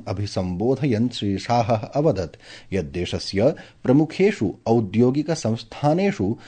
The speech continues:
सुरक्षां सुनिश्चेतुं बलस्य महत्वपूर्णा भूमिका अस्ति। सः अवदत् यत् महत्वपूर्णसमुद्रीयसौकर्येषु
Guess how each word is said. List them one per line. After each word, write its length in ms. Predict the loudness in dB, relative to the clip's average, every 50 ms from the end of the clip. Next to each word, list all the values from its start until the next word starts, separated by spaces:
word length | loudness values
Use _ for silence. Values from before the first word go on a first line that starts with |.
| -20 -18 -18
सुरक्षां 760 | -8 0 2 2 2 2 0 -4 -2 0 2 2 4 2 2 0
सुनिश्चेतुं 920 | 0 -2 -2 -2 -2 -2 -6 0 2 2 2 2 2 2 2 4 2 2
बलस्य 500 | 2 0 0 0 -2 -2 0 0 2 2
महत्वपूर्णा 960 | 2 0 0 -2 -4 -6 -2 -2 -4 -2 0 0 2 2 4 2 4 2 2
भूमिका 460 | 0 0 0 0 0 0 0 0 -2
अस्ति। 360 | -2 -2 -4 -6 -6 -6 -6 -6 -10 -20 -20 _ -20 _ -20 -20 -20 -20 -20 -20 -20 _
सः 160 | -2 0 2 2
अवदत् 640 | 2 0 0 2 2 2 4 4 2 2 2 2
यत् 180 | 0 0 0 0
महत्वपूर्णसमुद्रीयसौकर्येषु 2500 | -2 -2 -2 -2 -4 -4 -4 -6 -4 0 0 2 2 4 2 0 0 0 0 0 0 0 -2 -2 0 2 2 4 4 2 0 0 0 2 2 2 2 0 0 0 0 0 4 4 6 6 6 4 4 4 4 4